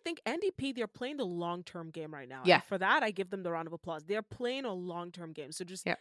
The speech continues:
Speaker 1: keep working, keep strategizing, keep to the plan. Please, you know, run clean, good campaigns. Stick to what you, you say you're gonna
Speaker 2: Yes.
Speaker 1: do and actually do it. And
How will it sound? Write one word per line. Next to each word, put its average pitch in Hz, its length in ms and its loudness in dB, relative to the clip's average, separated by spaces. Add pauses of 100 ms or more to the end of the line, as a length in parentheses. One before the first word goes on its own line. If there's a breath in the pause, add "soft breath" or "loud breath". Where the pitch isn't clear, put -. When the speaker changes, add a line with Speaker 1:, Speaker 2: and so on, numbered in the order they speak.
(160)
Speaker 1:
keep - 240 0
working, 285 440 2 (420)
keep - 160 -10
strategizing, 220 800 -2 (340)
keep - 300 -2
to 226 120 -6
the 196 100 -4
plan. 196 460 -6
Please, 214 560 -8 (280)
you 202 100 -6
know, 185 240 -2 (280)
run 202 360 -2 (100)
clean, 254 640 0
good 214 280 0
campaigns. 196 840 -2 (460)
Stick - 540 -2
to 262 120 0
what 233 220 2
you, 220 240 -4
you 175 220 -2
say 160 300 10
you're 208 120 4
gonna 208 220 0
Speaker 2:
Yes. 160 120 -4
Speaker 1:
do 214 420 0
and 196 160 -2
actually 202 500 -4
do 180 360 0
it. 320 200 4 (1120)
And 180 340 -2